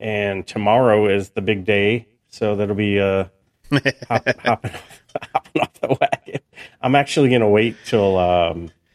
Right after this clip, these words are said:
Speaker 1: till Sunday. We're, I'm the designated driver on Saturday. Tiff's going to a margarita party, and I'm just, me and a couple of the other husbands are, are hanging out. And, uh, but yeah, I'm, I'm, my palate's,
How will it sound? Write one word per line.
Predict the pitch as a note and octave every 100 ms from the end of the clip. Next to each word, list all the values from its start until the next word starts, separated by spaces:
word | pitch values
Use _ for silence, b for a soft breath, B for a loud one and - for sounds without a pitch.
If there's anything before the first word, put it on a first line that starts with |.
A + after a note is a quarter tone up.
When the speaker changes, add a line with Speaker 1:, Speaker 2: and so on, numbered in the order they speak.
| _ _ _
Speaker 1:
till | - G#2+
Sunday. | - A#2 A2+ G#2 F#2
We're, | F2+ G#2 G2 -
I'm | G#2+ A2 F#2+
the | F2+ F#2
designated | F2 G#2 F#2+ G2 F#2+ F#2 F2+
driver | F#2 F#2+ F#2+ F2
on | F2
Saturday. | - G2 F#2+ G#2 G2
Tiff's | - G2+ -
going | G2+ F#2+
to | G2 F#2+
a | F2+ - _ _ _ -
margarita | G#2 G2 F#2+ G2 G2
party, | - G2 F#2+ F#2 F2+ - -
and | G2 F#2+
I'm | F#2+ F2
just, | - - _ -
me | F#2 G2
and | G2 F#2
a | F2+
couple | G2 -
of | G2
the | F#2+
other | F#2+ G2
husbands | G#2+ G2 G#2+ G2+ F#2+
are, | F#2+ F#2 _ _ _ _ -
are | F#2+
hanging | G#2+ G2+ G2
out. | F#2+ G2 - G2+
And, | G#2+ G2 F#2+
uh, | F#2+ F#2+ G2 F2+ _ _ _ _
but | G2+ F2+
yeah, | G2+ G2
I'm, | G2+ F2 - _
I'm, | G#2 G#2 F#2+
my | G2+
palate's, | G2 G#2+ G#2+ F#2 -